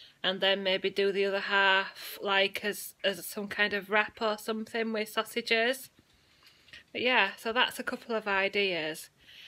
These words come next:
It's not, it's not cheap, um,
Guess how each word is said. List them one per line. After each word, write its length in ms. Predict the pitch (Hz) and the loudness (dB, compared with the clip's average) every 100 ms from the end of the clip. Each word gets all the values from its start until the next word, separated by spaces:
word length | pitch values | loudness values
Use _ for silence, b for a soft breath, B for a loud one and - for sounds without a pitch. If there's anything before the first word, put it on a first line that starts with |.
| B B _ _ 214 | B B _ _ 0
It's 280 | 226 - | 0 0
not, 460 | 254 294 - - - | 2 2 2 -6 0
it's 220 | 240 226 | 2 2
not 280 | 262 294 - | 2 2 2
cheap, 600 | - 330 226 202 233 - - - - _ | 0 2 2 0 -2 -6 -14 -16 -18 _
um, 540 | 220 202 196 196 196 | -2 0 0 0 -2